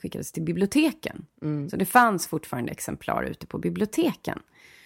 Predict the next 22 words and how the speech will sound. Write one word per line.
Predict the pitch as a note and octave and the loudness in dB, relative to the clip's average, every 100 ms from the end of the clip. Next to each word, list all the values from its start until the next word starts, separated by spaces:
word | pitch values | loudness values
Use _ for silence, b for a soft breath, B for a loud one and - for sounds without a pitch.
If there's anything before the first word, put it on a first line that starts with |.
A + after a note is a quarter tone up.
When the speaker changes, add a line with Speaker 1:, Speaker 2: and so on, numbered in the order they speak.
| b b b b b b b b - | b b b b b b b b 4
Speaker 1:
Och | G3 - | 4 6
i | - A3+ | 8 8
den, | A#3 C4 C#4 C4+ B3 G#3 F3+ | 10 8 6 4 2 -2 -2
ehm, | - F3+ E3 D#3+ E3+ D#3+ B B F#3+ | 4 6 6 4 0 -6 B B -10
eh, | - - E3 - - | -8 -6 -6 -6 -6
så | - F#3 | -4 0
beskriver | F#3 - G3+ G3 E3+ D#3+ | 2 4 6 6 6 4
hon | D3+ E3 D#3 D3 D3+ | 6 6 8 6 2
sin | - - B3+ G#3+ F3 | 0 4 6 6 4
bild | D#3 C#3+ C3+ | 4 2 2
av | |
det | C#3 | 0
hela. | C#3+ - C3 | 0 -2 -4
Hon | D#3 E3+ | -2 -2
är | |
fortfarande | F#3 G#3 D#3 D3+ | -2 -2 0 0
sjuk | G#3+ F#3 - | 0 -2 -4
när | |
hon | D#3 | -6
skriver | - - A#2+ | -4 0 0
det | G2 | 0
här. | - D#3+ | -6 -8